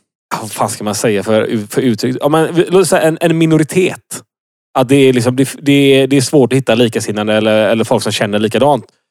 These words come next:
Då kanske det finns en anledning att sätta sig själv i ett fack för att hitta likasinnade, som du sa, liksom en, en gemenskap, ett forum där man kan prata med folk, liksom.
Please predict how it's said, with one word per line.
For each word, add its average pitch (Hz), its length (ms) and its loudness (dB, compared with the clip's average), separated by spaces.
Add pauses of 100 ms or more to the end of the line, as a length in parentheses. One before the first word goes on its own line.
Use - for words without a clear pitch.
(240)
Då 156 120 4
kanske 165 220 2
det 165 80 2
finns 156 160 2
en 135 60 0
anledning 107 440 0
att 104 200 -4
sätta 120 240 0
sig 131 80 -2
själv 139 140 4
i - 20 4
ett 107 80 0
fack - 220 -4
för 110 100 -2
att 101 60 -4
hitta 135 360 -2
likasinnade, 117 420 0
som 113 100 0
du 107 80 0
sa, 101 160 2
liksom 98 160 -4
en, 104 180 -4
en 113 140 -4
gemenskap, 113 600 0
ett 107 140 -2
forum 110 400 2
där 113 40 -2
man 110 100 0
kan 107 120 -6
prata 117 340 0
med 143 120 -2
folk, 120 200 -2
liksom. 87 220 -12